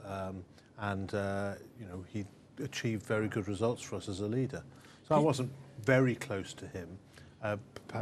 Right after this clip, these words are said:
Speaker 2: People say
Speaker 1: especially
Speaker 2: he had a
Speaker 1: latterly.
Speaker 2: sort of common touch. He could, uh, relate to people in a much better way than most senior politicians. Is
Speaker 1: Well,
Speaker 2: that
Speaker 1: clearly he did. It's not for me to say, 'cause I knew him professionally and as a
Speaker 2: Right.
Speaker 1: friend. But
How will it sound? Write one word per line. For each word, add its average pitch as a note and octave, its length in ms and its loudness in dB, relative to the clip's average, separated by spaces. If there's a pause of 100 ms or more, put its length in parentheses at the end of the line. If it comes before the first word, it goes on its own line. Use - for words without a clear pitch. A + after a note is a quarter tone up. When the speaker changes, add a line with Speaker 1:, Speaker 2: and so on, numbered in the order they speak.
Speaker 2:
People F3 160 2
say C3+ 80 6
Speaker 1:
especially D3 200 8
Speaker 2:
he D#3+ 60 8
had - 60 8
a - 40 8
Speaker 1:
latterly. C3+ 200 6
Speaker 2:
sort C3+ 140 6
of C3+ 60 0
common C3+ 280 8
touch. - 300 -2 (120)
He C3+ 60 0
could, B2 260 -4 (120)
uh, D3 60 -6
relate C3+ 380 6
to C3+ 80 0
people C3 280 0
in A#2 100 0
a B2 40 2
much A#2+ 240 -2
better B2 180 0
way A2+ 180 0
than G#2+ 140 -2
most A2+ 300 -6 (260)
senior A#2 280 0
politicians. A2 580 -6
Is - 60 -12
Speaker 1:
Well, B2 100 4
Speaker 2:
that - 100 -4
Speaker 1:
clearly D#3+ 280 8
he A2+ 100 6
did. A#2 220 6
It's G2 120 0
not - 140 4
for A#2 80 2
me A2 160 6
to G#2 120 0
say, A2+ 260 4
'cause G#2 180 0
I G#2 140 6
knew G#2 220 6
him F#2+ 180 2
professionally F2+ 720 0
and F#2+ 240 -4
as C3+ 100 6
a - 20 8
Speaker 2:
Right. A2+ 80 6
Speaker 1:
friend. F2 420 4
But G2+ 160 -4